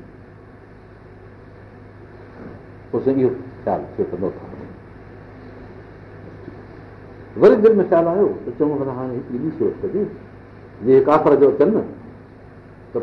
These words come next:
پوءِ هنن کي ته اٿاربو، ته ڀيڙ اٿارن." مان اٿي هوڏي وڃي هنن سان وري ڳالهايان، هن ڪچهري ۾ اچي. اها هڪڙي صورت آهي. پهريون به ڪو نه ٿيو، پاڻ اٿي ويو، ان جي لاءِ ته منو ڪانهي هتي. پنهنجي ڪچهري ۾ هنن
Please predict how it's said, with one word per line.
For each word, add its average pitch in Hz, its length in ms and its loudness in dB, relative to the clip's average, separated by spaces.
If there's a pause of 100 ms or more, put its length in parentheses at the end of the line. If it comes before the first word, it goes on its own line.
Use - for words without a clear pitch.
پوءِ 120 720 4 (1600)
هنن 151 200 8
کي - 120 4
ته 107 60 4
اٿاربو، 110 440 -2
ته 123 120 -2
ڀيڙ 101 160 2
اٿارن." 104 300 -2 (680)
مان 139 180 2
اٿي 131 280 0
هوڏي 120 200 6
وڃي 110 140 0
هنن 95 220 -4
سان 92 120 -10
وري 98 140 -2
ڳالهايان، 90 280 -8 (840)
هن 127 80 2 (100)
ڪچهري ۾ 92 260 -4 (140)
اچي. 98 180 -12 (1040)
اها 127 180 2
هڪڙي 107 200 -4
صورت 135 220 8
آهي. 117 260 8 (680)
پهريون 143 240 8
به 123 120 0
ڪو 135 80 6
نه 147 100 6
ٿيو، 202 240 8
پاڻ 147 180 0
اٿي 156 240 2
ويو، 165 140 2 (340)
ان 160 160 4
جي 175 60 10
لاءِ 165 100 0
ته 147 40 4
منو 156 180 4
ڪانهي 170 260 2
هتي. - 180 -4 (1000)
پنهنجي 143 220 2
ڪچهري ۾ 131 340 4 (120)
هنن 120 160 0